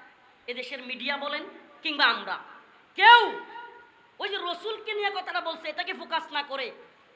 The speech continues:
বাংলাদেশ সরকারের কথা বলছে, ওইটাকে ফোকাস করছি। অথচ এটার চাইতে কত ভয়ঙ্কর কথাই আব্দুস শয়তান বলেছে।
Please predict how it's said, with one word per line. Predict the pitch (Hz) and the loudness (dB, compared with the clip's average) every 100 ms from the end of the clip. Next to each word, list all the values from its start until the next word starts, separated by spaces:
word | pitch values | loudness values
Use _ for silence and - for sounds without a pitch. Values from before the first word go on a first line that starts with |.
| - - | -20 -16
বাংলাদেশ | 208 320 330 311 359 | -8 -6 -6 -6 -8
সরকারের | 349 330 - 302 294 269 | -6 -8 -6 -6 -6 -10
কথা | 277 285 | -10 -10
বলছে, | 262 254 262 247 | -12 -14 -16 -12
ওইটাকে | 359 277 254 | -12 -12 -14
ফোকাস | 214 220 - | -16 -18 -18
করছি। | 196 - 151 - - - - - - - - - - | -20 -20 -20 -20 -20 -20 -20 -20 -20 -18 -16 -16 -8
অথচ | 339 392 392 | -8 -8 -6
এটার | 370 359 440 427 | -6 0 0 2
চাইতে | 415 403 403 | -2 -2 -6
কত | 381 359 | -6 -8
ভয়ঙ্কর | - 311 453 453 427 392 | 0 6 6 4 4 2
কথাই | 349 330 330 | 2 -2 2
আব্দুস | 311 - 330 - | 2 2 -10 -6
শয়তান | 302 302 285 | -2 -2 -4
বলেছে। | 254 247 226 | -6 -6 -8